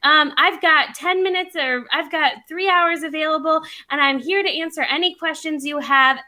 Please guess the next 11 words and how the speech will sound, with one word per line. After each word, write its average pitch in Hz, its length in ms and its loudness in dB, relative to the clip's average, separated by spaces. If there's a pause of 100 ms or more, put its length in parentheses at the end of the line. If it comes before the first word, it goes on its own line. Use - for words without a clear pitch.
(120)
at 349 200 4
all 294 200 4
about 254 220 2
wedding 240 260 -2
videography. 226 800 -4 (340)
If 262 220 -4
you're 262 140 -4
looking 247 580 -4
blah, 214 220 4
blah, 208 140 -2
blah," 170 260 -4